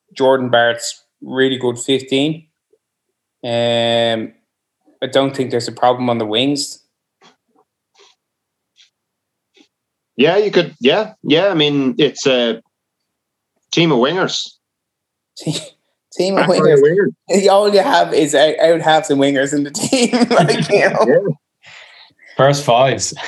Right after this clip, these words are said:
Speaker 3: <laughs>
Speaker 1: Yeah. Like,
Speaker 3: Uh,
Speaker 1: my feeling is that backs is not where they're hurting. It's, like, the forwards is where, where they don't have what they used to have. Uh, but they still have a lot of talent to play with in, in terms of the back line. It's like, going,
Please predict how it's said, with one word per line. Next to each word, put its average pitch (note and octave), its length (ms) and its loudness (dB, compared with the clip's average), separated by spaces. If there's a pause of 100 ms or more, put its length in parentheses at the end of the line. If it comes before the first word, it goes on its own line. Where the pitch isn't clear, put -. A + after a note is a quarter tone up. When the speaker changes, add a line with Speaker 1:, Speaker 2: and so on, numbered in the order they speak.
Speaker 3:
<laughs> E3+ 880 0 (300)
Speaker 1:
Yeah. F3 180 2 (1800)
Like, A#3 160 4
Speaker 3:
Uh, A#2+ 140 0 (580)
Speaker 1:
my G3 160 2
feeling A#3 380 0
is F#3 120 -2
that - 360 0 (480)
backs D3+ 340 0
is D#3+ 140 0
not D3 240 2
where C#3+ 100 4
they're C3 140 2
hurting. C3 280 0
It's, A2+ 140 -4
like, - 160 -2
the A#2 80 -10
forwards C#3 480 0
is C3+ 160 -12
where, B2+ 300 0 (160)
where B2 260 0
they A2+ 80 -2
don't A#2+ 380 0
have B2 180 0
what A2+ 140 -4
they A2 120 2
used A2 200 -2
to B2 80 -2
have. B2 280 -2 (600)
Uh, A#2+ 280 2 (120)
but C3 240 0
they C#3 80 0
still E3 220 2
have D#3+ 160 -4
a C3+ 60 2
lot C3+ 260 2
of A#2 100 -6
talent C3 400 -2
to A2+ 80 -8
play C#3+ 300 -2
with - 320 -8
in, A#2+ 200 -2
in B2 200 -2
terms D3 340 0
of E3 60 -10
the C#3+ 80 0
back A2 260 -2
line. G2+ 140 -6
It's - 100 -12
like, F2+ 140 -10
going, - 180 -8